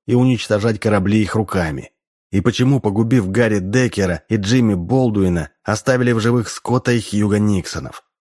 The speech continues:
Возможно, марсиане чужды мстительности и устраняют лишь непосредственную опасность,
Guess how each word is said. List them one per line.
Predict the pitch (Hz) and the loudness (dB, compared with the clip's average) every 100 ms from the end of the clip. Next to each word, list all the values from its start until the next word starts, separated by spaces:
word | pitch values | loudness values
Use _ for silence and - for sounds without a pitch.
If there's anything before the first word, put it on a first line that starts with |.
| _ | _
Возможно, | 80 101 113 127 113 98 | -2 0 2 0 0 0
марсиане | 98 98 110 120 113 | -2 0 0 0 0
чужды | - 127 117 127 | -2 -2 0 0
мстительности | 117 - 135 117 101 98 90 - | 0 -2 -4 0 0 0 -2 -4
и | - | -2
устраняют | 113 110 101 117 123 117 | 0 0 0 0 0 0
лишь | 113 110 | -4 -2
непосредственную | 117 107 - 120 117 113 117 117 | -2 -2 0 -2 0 -2 0 2
опасность, | 113 - 104 85 - 76 | 0 0 -2 -2 -6 -10